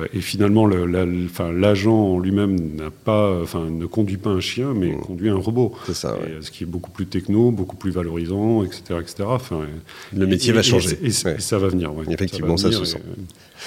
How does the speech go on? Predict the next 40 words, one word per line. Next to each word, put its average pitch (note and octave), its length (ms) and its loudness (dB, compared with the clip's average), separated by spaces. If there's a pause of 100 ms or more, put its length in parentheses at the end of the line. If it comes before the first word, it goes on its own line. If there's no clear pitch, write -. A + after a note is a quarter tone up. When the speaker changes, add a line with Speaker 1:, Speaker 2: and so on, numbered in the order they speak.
(220)
Speaker 2:
Vous C#3 180 6
êtes, C#3+ 180 4
euh, A2+ 380 10
également G#2 480 6
membre G#2 420 4
du F2+ 120 0
cnaps, - 380 2
hein, F#2 140 2
vous E2+ 120 -2
en E2 60 0
parliez E2 280 2
tout D#2+ 160 -6
à E2+ 80 4
l'heure, G#2+ 220 4
Conseil - 280 0
national F2+ 400 2
des D#2 80 -2
activités D#2+ 440 -4
privées G#2+ 480 4
et F#2+ 60 4
de D#2 120 0
sécurité. F#2+ 680 2
Ça B2+ 140 0
fait G2+ 120 -2
partie G2 360 -2
quand - 100 0
même A2+ 140 6
du F#2 140 2
ministère F2+ 340 2
de E2+ 60 0
l'Intérieur, F#2+ 580 2
c'est - 200 -6
pas D2+ 120 -2
rien. G2+ 320 2 (360)
C'est - 140 0
quoi - 240 2
exactement ? F#2+ 480 0 (540)
Speaker 1:
Alors G2 180 0
j'ai C3+ 140 6
été, B2 280 4